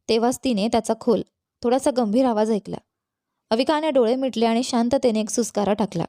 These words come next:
त्याचा आवाज उबदार आणि ओळखीचा होता. तिच्या अंगावर काटा आला. तिची घाबरलेली अवस्था हळूहळू शांततेत बदलत होती. ती खिडकीपाशी उभी होती, व्याकुळपणे ड्रायव्हेकडे बघत.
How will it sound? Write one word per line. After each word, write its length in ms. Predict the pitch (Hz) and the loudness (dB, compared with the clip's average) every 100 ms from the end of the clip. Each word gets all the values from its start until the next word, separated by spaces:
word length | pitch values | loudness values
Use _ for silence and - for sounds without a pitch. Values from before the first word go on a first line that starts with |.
| _ _ _ _ _ _ _ - | _ _ _ _ _ _ _ -4
त्याचा 260 | 208 214 | -2 0
आवाज 240 | 208 190 196 | 0 0 -2
उबदार 360 | 214 202 208 302 | -6 -2 -2 0
आणि 160 | 262 | -2
ओळखीचा 440 | 214 208 - 214 220 | 0 -2 -2 -2 -2
होता. 300 | 196 - 208 _ _ _ _ _ - | -2 -6 -12 _ _ _ _ _ -6
तिच्या 220 | 254 233 | -2 -2
अंगावर 320 | 214 208 202 247 | -2 -2 0 0
काटा 300 | 233 185 190 | 0 0 -2
आला. 200 | 180 170 _ _ _ _ _ _ - | -2 -6 _ _ _ _ _ _ -8
तिची 180 | 269 339 | -2 0
घाबरलेली 520 | 302 233 262 294 294 | 0 0 2 2 2
अवस्था 320 | 247 240 - | 0 0 -2
हळूहळू 360 | 254 247 254 247 | 0 2 2 0
शांततेत 480 | 262 220 208 220 208 | 0 0 2 0 2
बदलत 320 | 208 - 208 | 0 0 -2
होती. 240 | 214 208 - _ _ _ _ _ _ _ - | -2 -8 -12 _ _ _ _ _ _ _ -8
ती 80 | 240 | 0
खिडकीपाशी 560 | 285 233 233 214 226 240 | 0 0 0 -2 0 -2
उभी 200 | 208 226 | 0 0
होती, 260 | 220 - - _ _ _ _ | 0 -6 -20 _ _ _ _
व्याकुळपणे 640 | 220 202 - 202 233 208 208 | -4 -2 0 0 0 0 -2
ड्रायव्हेकडे 600 | 208 202 190 196 202 214 | 0 0 2 0 2 0
बघत. 360 | 214 - 180 | 0 -4 -10